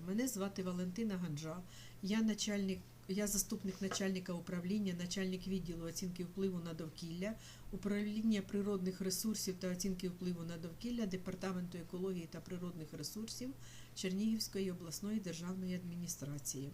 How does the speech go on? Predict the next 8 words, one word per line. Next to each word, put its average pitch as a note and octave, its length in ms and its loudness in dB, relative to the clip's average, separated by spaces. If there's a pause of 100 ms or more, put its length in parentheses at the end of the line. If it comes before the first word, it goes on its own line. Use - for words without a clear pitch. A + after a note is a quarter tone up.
(1300)
<clears throat> A3 300 10
Я A3 220 6
буду A3+ 260 8
головуючою F3 1000 4
на F3 80 -2
даних G#3+ 380 2
громадських F3+ 540 0
слуханнях. D#3 640 -2